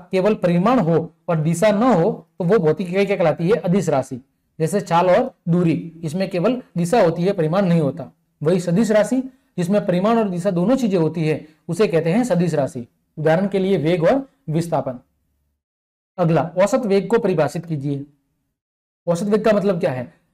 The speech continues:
जब एक वस्तु सीधी रेखा में बदलती हुई चाल के साथ गति कर रही है तो उसकी गति की दर के परिमाण को औसत वेग के द्वारा व्यक्त किया जाता है। औसत वेग का मतलब है प्रारंभिक वेग प्लस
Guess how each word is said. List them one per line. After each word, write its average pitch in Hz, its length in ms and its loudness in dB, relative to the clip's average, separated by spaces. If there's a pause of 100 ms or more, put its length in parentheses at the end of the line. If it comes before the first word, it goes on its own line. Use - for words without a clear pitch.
जब 233 220 4
एक 247 160 4
वस्तु 208 400 0
सीधी 196 420 2
रेखा 185 300 4
में 160 180 0 (260)
बदलती 196 380 2
हुई 220 180 4
चाल 196 280 2
के 202 120 0
साथ 185 200 0
गति 165 220 -2
कर 214 160 4
रही 170 180 2
है 170 140 -2 (480)
तो 214 60 2
उसकी 226 200 0
गति 180 320 2
की 254 140 2
दर 196 200 2
के 208 140 -2
परिमाण 196 460 0
को 165 120 -4 (300)
औसत - 240 -4
वेग 180 240 -2
के 185 80 0
द्वारा 165 240 4
व्यक्त 175 300 0 (300)
किया 180 140 4
जाता 139 260 0
है। 120 180 -12 (460)
औसत 180 200 0
वेग 196 200 0
का 190 80 2
मतलब 170 300 0
है 220 140 2 (320)
प्रारंभिक 180 480 2
वेग 185 320 -2
प्लस 175 320 0